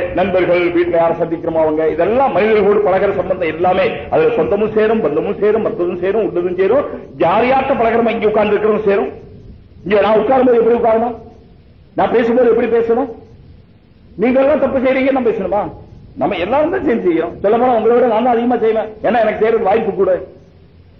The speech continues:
என்ன செஞ்சாலும் மதுவானா நீங்க விட்டுருவீங்க, அதனால எனக்கு செய்யற வாய்ப்பு கூட, மத்தவங்களுக்கு வாய்ப்பு குறைவு. அப்ப இந்த இடத்துல நான் எப்படி எ-, என்ன பேசணும்?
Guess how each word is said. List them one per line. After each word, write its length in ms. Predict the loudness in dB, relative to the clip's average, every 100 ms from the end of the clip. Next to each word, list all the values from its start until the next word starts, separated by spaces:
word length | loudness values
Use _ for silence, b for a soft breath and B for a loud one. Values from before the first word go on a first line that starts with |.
| -14 -6
என்ன 160 | -4
செஞ்சாலும் 420 | -2 0 2 2
மதுவானா 340 | 2 2 2 0
நீங்க 180 | 0 0
விட்டுருவீங்க, 540 | -2 -4 -4 -6 -8 -12 -20 _ _ _ -16 -4
அதனால 260 | 0 0
எனக்கு 180 | 0 0
செய்யற 120 | 0
வாய்ப்பு 260 | 2 0 -2
கூட, 180 | -6 -6 -10 -20 -20 -20 -20 -20 -20 -20 -20 -20 -10 -4
மத்தவங்களுக்கு 340 | 0 2 4
வாய்ப்பு 260 | 4 2 2
குறைவு. 380 | 0 0 -2 -8 -20 -20 -20 -20 -6
அப்ப 200 | -2 0
இந்த 200 | 2 2
இடத்துல 220 | 2 2
நான் 160 | 2 2
எப்படி 360 | 0 0 2
எ-, 220 | 4 4 2
என்ன 180 | 2
பேசணும்? 460 | 2 0 0 0